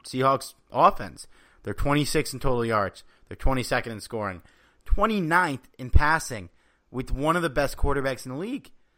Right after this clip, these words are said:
and seventeenth in rushing. So, I mean, our pass defense is a little banged up right now, but Doug Baldwin is the best receiver in Seattle. I have no concerns about Marcus Peters locking him down.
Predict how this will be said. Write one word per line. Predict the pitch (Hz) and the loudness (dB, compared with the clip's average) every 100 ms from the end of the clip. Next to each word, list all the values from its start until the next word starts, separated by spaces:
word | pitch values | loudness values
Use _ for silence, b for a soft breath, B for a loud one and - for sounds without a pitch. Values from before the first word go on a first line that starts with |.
| _ _ | _ _
and | - 143 | -12 -6
seventeenth | 202 185 180 190 175 | -2 -2 -4 -10 -12
in | 156 139 | -10 -6
rushing. | 151 143 98 87 | -6 -6 -12 -16
So, | - 120 | -8 -6
I | 123 | -6
mean, | 143 147 123 - _ _ _ - | -6 -8 -10 -16 _ _ _ -4
our | 151 | -2
pass | - 175 185 - | 0 -2 -2 -4
defense | 190 190 170 | -6 -6 -8
is | 131 | -10
a | |
little | 135 | -10
banged | 113 127 120 120 | -8 -8 -6 -4
up | 156 - | 2 2
right | 165 | 2
now, | 165 175 | -2 -6
but | 170 120 110 - - _ _ _ _ - | -8 -8 -10 -10 -18 _ _ _ _ -6
Doug | 139 135 | -6 -4
Baldwin | 107 127 135 127 135 | -4 -2 -2 -4 -6
is | 120 - - | -8 -14 -20
the | 110 | -16
best | 107 123 - | -8 -8 -8
receiver | - 127 117 117 117 | -18 -14 -10 -10 -10
in | 107 | -14
Seattle. | - 104 110 113 113 110 _ _ | -16 -8 -6 -6 -8 -12 _ _
I | - | -16
have | 101 98 | -14 -12
no | 101 104 113 120 | -14 -10 -8 -8
concerns | - 104 - 107 107 98 | -14 -20 -16 -14 -14 -16
about | 98 98 95 - _ _ _ _ - | -12 -10 -10 -12 _ _ _ _ -14
Marcus | 101 98 - | -12 -12 -16
Peters | - 110 101 92 | -16 -14 -12 -12
locking | 101 107 104 104 | -8 -8 -8 -12
him | 98 | -14
down. | 92 117 127 135 | -6 -4 -4 -6